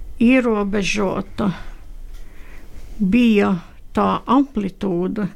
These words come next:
kurā cilvēki, teiksim, kas, kas darbojās mediju jomā, padomju laikos varēja sevi izteikt. Tas patiešām tas bija, nu,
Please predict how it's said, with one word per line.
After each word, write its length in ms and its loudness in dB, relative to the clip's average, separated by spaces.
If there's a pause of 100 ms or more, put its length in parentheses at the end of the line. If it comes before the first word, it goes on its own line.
kurā 300 0
cilvēki, 800 0
teiksim, 320 0
kas, 220 -2
kas 260 -4
darbojās 600 -2
mediju 640 -2
jomā, 440 2 (320)
padomju 500 2
laikos 500 -2
varēja 340 0
sevi 360 0
izteikt. 800 -4 (1400)
Tas 200 2
patiešām 720 2
tas 280 -2
bija, 540 2
nu, 280 4